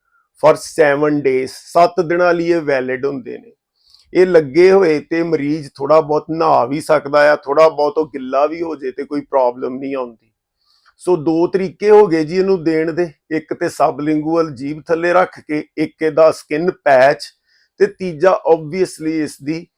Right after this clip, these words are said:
ਇੰਜੈਕਟੇਬਲ ਫਾਰਮ ਆਉਂਦੀ ਹੈ, ਜਿਹਦੇ ਦੇ ਵਿੱਚ ਇਹਨੂੰ ਇੰਟਰਾਵੀਨਸ ਸਿੱਧਾ ਨਾੜ ਵਿੱਚ ਵੀ ਲਾਇਆ ਜਾ ਸਕਦਾ ਆ ਤੇ ਚੂਲੇ 'ਚ ਵੀ ਲਾਇਆ ਜਾ ਸਕਦਾ ਆ।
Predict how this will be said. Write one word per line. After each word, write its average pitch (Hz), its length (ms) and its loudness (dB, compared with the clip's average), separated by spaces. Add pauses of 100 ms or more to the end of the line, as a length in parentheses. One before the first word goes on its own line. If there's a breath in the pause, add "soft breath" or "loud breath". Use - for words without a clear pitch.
(260)
ਇੰਜੈਕਟੇਬਲ 151 760 0
ਫਾਰਮ 139 440 -2
ਆਉਂਦੀ 120 380 -8
ਹੈ, 117 80 -10
ਜਿਹਦੇ 156 320 -2
ਦੇ 185 120 0
ਵਿੱਚ 170 300 -4
ਇਹਨੂੰ 156 280 -6
ਇੰਟਰਾਵੀਨਸ 156 760 0 (200)
ਸਿੱਧਾ 160 420 -2
ਨਾੜ 139 340 0
ਵਿੱਚ 156 240 -4
ਵੀ 160 140 -6
ਲਾਇਆ 139 280 0
ਜਾ 139 220 0
ਸਕਦਾ 135 400 -8 (160)
ਆ 127 60 -10 (1120)
ਤੇ 165 80 0
ਚੂਲੇ 151 400 -2
'ਚ 127 60 -6
ਵੀ 151 140 -2
ਲਾਇਆ 127 260 2
ਜਾ 123 200 0
ਸਕਦਾ 120 380 -8 (140)
ਆ। 113 60 -16